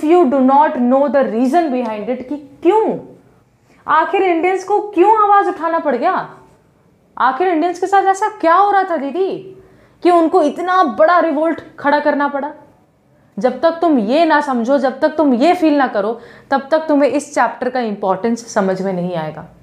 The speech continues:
तो दीदी, आप हमें समझाइए कि क्या reason था कि ये revolt of eighteen fifty-seven हुआ? What were the reasons, what were the causes that led to the revolt of eighteen fifty-seven?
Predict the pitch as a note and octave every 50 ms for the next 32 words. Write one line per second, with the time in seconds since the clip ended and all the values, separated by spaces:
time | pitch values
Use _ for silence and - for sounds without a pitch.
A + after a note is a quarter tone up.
0 | _ _ _ _ _ _ _ _ _ _ _ - - - E4 D4 F4+ F#4 F4 F#4+
1 | F#4 E4+ E4+ F4 F4 F4 C#4+ D4 D4 D#4+ D#4 D4+ C4 A#3+ A#3 A#3+ B3 B3 B3 C#4
2 | D4 C#4 C#4+ C4+ B3+ C4+ - - D4 C#4 C#4 D4 C#4 C#4 C4 A#3 A#3+ B3+ B3 A#3
3 | A#3+ B3 A#3+ A#3+ A#3+ A#3+ A3+ A#3+ A#3+ A3 G#3 G3+ F#3 A3 G#3+ A3+ A3 A3+ G#3+ G#3
4 | G#3+ G3 F#3+ G3 G3+ F#3+ G#3 F3+ F3+ G3+ F#3 - G3 F3 G3 F#3 D#3 - - F#3+
5 | G3+ F3 C#3+ - - - - _ _ _ _ _ _ _ _ _ _ _ _ _
6 | - - G3+ D4 E4+ F#4 E4 - - - - - G#3 G3 A#3+ C#4 D4+ D#4+ D4 A#3+
7 | D4 C4+ A#3+ A3 C#4 D#4 D#4+ C#4+ D#4+ D#4+ C4+ G3 - - - - - _ - F#3
8 | A3 C#4 D4+ D#4+ D#4+ D#4+ A#3+ A3 C4 C#4 B3 A3 C4 B3+ C4 - - C4+ C#4 D#4
9 | D4 F4+ F4 C#4+ G#3+ - - - - - _ _ - A3 A3 G#3+ - - G3 G3
10 | G#3 A#3 C4 C4+ - - - - B3 A#3 A3+ G#3 G3+ G3 F#3 G3+ G3 G3 G3 G3
11 | F#3+ - F#3+ F#3+ F#3 G3 F#3 F3+ F#3 - - F#3+ F3+ - F3+ D#3+ D#3+ D#3